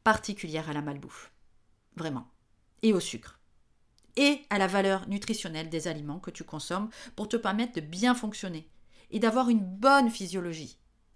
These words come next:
D'après toi, si tu manges de la malbouffe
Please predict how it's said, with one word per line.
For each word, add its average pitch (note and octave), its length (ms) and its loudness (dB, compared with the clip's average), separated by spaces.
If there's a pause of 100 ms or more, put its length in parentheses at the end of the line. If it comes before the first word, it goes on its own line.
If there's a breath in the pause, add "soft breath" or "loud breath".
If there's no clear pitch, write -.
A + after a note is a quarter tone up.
(800 soft breath)
D'après A3+ 300 0
toi, - 360 -8 (1160 soft breath)
si - 400 2
tu A#3 180 -2
manges B3+ 460 6
de F#3+ 80 -2
la E3 140 0
malbouffe F#3 800 -2